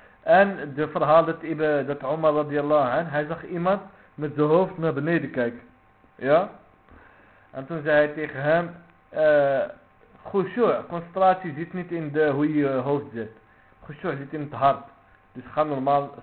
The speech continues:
staan." Dat is bewijs twee. Bewijs drie, imam Qurtubi en imam Ibn Arabi en imam,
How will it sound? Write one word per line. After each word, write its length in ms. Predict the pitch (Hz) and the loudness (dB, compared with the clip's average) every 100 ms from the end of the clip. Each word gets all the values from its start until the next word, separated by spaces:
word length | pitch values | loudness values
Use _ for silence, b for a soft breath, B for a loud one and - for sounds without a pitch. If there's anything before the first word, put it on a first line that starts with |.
| - | -4
staan." 220 | 113 98 - _ _ _ b b - | -4 -4 -14 _ _ _ b b -12
Dat 140 | 143 143 | -12 -10
is 120 | 131 | -12
bewijs 320 | 123 123 143 143 | -6 0 0 0
twee. 280 | - 139 156 B B B | -6 -4 -4 B B B
Bewijs 340 | - 139 202 151 | -8 4 4 4
drie, 280 | 135 190 202 | 0 0 0
imam 300 | 196 196 180 | 0 0 -2
Qurtubi 640 | - 196 185 175 190 202 170 | -6 -4 -2 -2 -2 -4 -6
en 200 | 170 170 | -8 -4
imam 220 | 170 170 | -2 -2
Ibn 180 | 151 143 | -4 -4
Arabi 540 | 143 165 156 170 175 | 0 0 0 -4 -6
en 220 | 160 160 | -8 -10
imam, 280 | 160 156 151 | -8 -4 -4